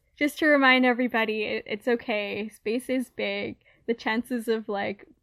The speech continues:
big things happening are generally small at the moment. We just don't want them to become bigger. So the big thing is mitigation for these risks.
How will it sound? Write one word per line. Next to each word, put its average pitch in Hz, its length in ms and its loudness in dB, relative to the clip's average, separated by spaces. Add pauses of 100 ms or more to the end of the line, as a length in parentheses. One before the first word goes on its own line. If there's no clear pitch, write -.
big 214 260 -4
things 214 240 -4
happening 220 480 -8
are 202 160 -4
generally 214 480 -4
small 214 480 -8
at 220 120 -12
the - 60 -10
moment. 214 580 -10 (520)
We 220 80 -8
just 220 220 -4
don't 208 200 0
want 202 220 -2
them 202 160 -6
to 202 80 -6
become 190 420 -12
bigger. - 520 -8
So 202 160 -2
the 214 80 -4
big 240 300 0
thing 226 200 2
is 202 180 -6
mitigation 208 800 -4
for - 160 -12
these - 240 -16
risks. - 420 -12